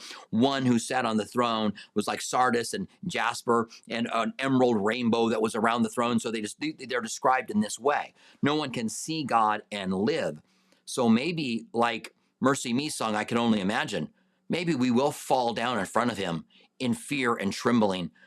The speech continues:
when we get to see him in all of his glory. I think because of who God is,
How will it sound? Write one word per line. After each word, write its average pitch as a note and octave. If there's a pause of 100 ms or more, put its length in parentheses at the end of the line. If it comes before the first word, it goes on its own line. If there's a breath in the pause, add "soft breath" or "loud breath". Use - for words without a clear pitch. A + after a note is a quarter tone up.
(200 soft breath)
when B2+
we A#2+
get A#2
to G#2+
see C3
him G#2+
in G#2 (100)
all G#2+
of F2
his F#2
glory. F2+ (840)
I A2+
think C3+
because B2+
of A2
who C3+
God A#2
is, B2+